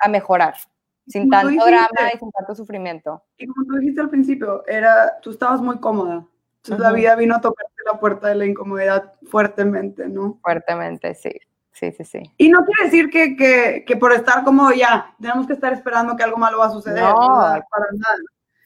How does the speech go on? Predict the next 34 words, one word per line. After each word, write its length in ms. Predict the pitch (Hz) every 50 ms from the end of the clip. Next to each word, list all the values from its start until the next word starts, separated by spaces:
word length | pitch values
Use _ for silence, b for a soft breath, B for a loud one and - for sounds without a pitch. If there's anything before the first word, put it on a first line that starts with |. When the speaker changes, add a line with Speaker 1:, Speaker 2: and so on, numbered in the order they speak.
| _ _ _ _ _ _
Speaker 2:
Pero 260 | - 247 247 247 254 247
Speaker 1:
No, 80 | 240
puedes 200 | 240 214 254 262
Speaker 2:
es 60 | 262
Speaker 1:
salir 200 | 277 294 285 285
de 60 | 277 277 285 277
esa 160 | 302 294 277
comodidad 400 | 285 269 262 247 226 220 226 220
tú 100 | 247 262
solo, 340 | - - 254 262 294 277 226
eso 160 | 208 208 - 254
es 40 |
lo 160 | 262 254 254 -
padre, 600 | 233 240 262 277 285 240 214 185 170 165 170 170 -
o 60 | 196
sea, 120 | 214 220
eso 20 | 220
es 40 | 220
Speaker 2:
Ujú. 80 | 226 240
Speaker 1:
lo 100 | 247 240
padre, 320 | - 214 226 233 233 233
que 240 | - 208 190 - b b b b b _ _ -
no 180 | 202 220 233
necesitas 460 | 247 262 262 294 247 247 - - 262
esperarte 540 | 285 - - - 233 214 208 202 202 - 226
a 40 | 220
que 120 | - 254
tu 120 | 214 - 214
cuerpo 280 | - 208 196 196 - 202
te 160 | - 240 240
hable 440 | 226 202 190 190 190 190 196 202 208
y 140 | - 202 190
a 100 | 180 175
que 400 | - 185 180 175 165 156 -